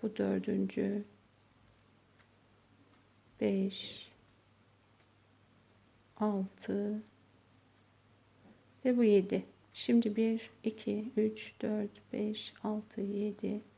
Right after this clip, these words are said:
sekiz ve dokuz tane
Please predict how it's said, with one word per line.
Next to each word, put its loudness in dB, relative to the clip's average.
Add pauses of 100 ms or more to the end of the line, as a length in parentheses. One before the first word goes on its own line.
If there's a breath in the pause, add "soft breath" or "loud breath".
(160)
sekiz -4
ve 0
dokuz -4
tane 0